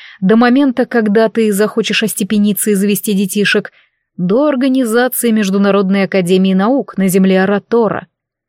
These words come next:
С тяжелым вздохом признался Ульс. Последнее на самый крайний случай. Признаться не хотелось бы.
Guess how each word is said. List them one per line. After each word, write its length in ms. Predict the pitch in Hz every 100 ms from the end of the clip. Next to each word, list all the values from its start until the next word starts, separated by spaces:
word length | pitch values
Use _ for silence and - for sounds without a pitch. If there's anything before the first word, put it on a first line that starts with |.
| _ _ _ _
С 80 | -
тяжелым 380 | 220 254 330 233
вздохом 440 | 175 185 202 190
признался 560 | 190 175 185 180 - 180
Ульс. 460 | 156 196 - - _ _ _ _ _ _ - _ _
Последнее 680 | - 185 240 302 247 247 240
на 120 | 220
самый 360 | 208 254 240 214
крайний 400 | - 311 190 175
случай. 560 | - 131 127 - - _ _ _ -
Признаться 520 | 202 196 233 226 -
не 100 | 196
хотелось 500 | 196 233 165 120 -
бы. 120 | -